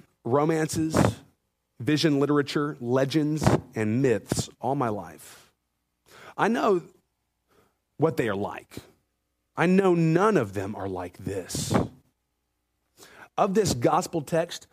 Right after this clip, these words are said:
there are only two possible views. Either this is reportage, or else some unknown ancient writer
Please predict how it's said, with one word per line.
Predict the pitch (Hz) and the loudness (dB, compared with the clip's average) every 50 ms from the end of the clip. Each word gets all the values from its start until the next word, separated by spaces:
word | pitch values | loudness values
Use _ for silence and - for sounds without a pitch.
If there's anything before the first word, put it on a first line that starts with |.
| _ _ _ _ - | _ _ _ _ -2
there | 135 147 160 156 156 151 | 0 2 4 4 2 2
are | 147 | 2
only | 151 165 165 151 139 127 | 2 2 2 2 0 -2
two | 131 - - - - 208 214 214 | -4 -8 -14 -8 -4 -4 -4 -4
possible | - - - 165 160 175 - - 165 135 131 120 | -4 -4 -4 -4 -2 -2 -4 -4 -4 -4 -4 -6
views. | 110 101 101 98 98 85 - - - - - - - - _ _ _ _ _ _ _ _ _ _ _ _ _ _ _ _ _ _ _ - - - _ | -6 -6 -6 -6 -6 -8 -10 -14 -14 -14 -14 -14 -14 -18 _ _ _ _ _ _ _ _ _ _ _ _ _ _ _ _ _ _ _ -20 -20 -20 _
Either | - 247 277 254 156 123 113 135 - - | 0 0 2 2 2 2 0 0 -2 -2
this | 139 185 208 - | 0 0 0 0
is | 180 156 117 | -2 -4 0
reportage, | 117 123 117 - - 240 240 160 98 - 113 120 - - - _ _ _ _ _ _ _ _ _ _ _ _ - | 0 -2 -2 -2 -2 0 0 0 0 -4 -6 -8 -10 -12 -12 _ _ _ _ _ _ _ _ _ _ _ _ 0
or | 233 240 - | 2 2 4
else | 214 240 262 233 208 185 - - - - - - - - _ - | 4 4 4 4 2 0 -2 -8 -12 -16 -20 -20 -20 -20 _ -10
some | - - - 247 247 220 208 - - _ | -6 0 2 2 2 2 0 -2 -4 _
unknown | - 208 247 262 285 277 247 180 127 107 104 101 101 117 143 - - _ - | 0 2 4 4 4 4 4 4 4 2 2 0 -2 -2 -6 -8 -10 _ 0
ancient | 196 233 254 240 - - 262 240 240 | 2 2 2 2 0 0 -2 -2 -2
writer | - 196 220 233 233 220 185 131 117 101 98 110 131 | 0 2 2 4 4 4 4 2 2 0 0 -4 -6